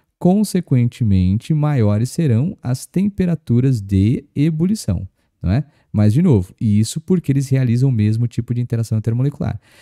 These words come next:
Então, imagina, a primeira molécula, ó, a molécula número um, até, é, tem esse tamanho, imagina. Aí ela tá interagindo com uma outra molécula igual a ela. Tá aqui, ó, são duas moléculas iguais, essa nuvenzinha é a molécula. E ela tem interação entre elas, ó.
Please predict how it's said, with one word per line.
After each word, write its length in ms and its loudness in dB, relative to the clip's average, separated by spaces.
Então, 120 2
imagina, 480 4
a 80 -6
primeira 400 2
molécula, 680 0
ó, 140 -2
a 80 0
molécula 520 0
número 320 2
um, 240 2
até, 540 -2
é, 160 0
tem 240 2
esse 120 0
tamanho, 320 2
imagina. 480 0
Aí 100 -2
ela 100 0
tá 140 0
interagindo 540 0
com 120 -4
uma 120 0
outra 200 -2
molécula 360 0
igual 220 0
a 60 0
ela. 300 0
Tá 100 -4
aqui, 160 -4
ó, 140 0
são 200 -2
duas 220 2
moléculas 440 0
iguais, 340 0
essa 180 -2
nuvenzinha 640 4
é 60 0
a 60 2
molécula. 440 0
E 60 0
ela 120 4
tem 200 0
interação 480 0
entre 220 -2
elas, 340 0
ó. 120 -2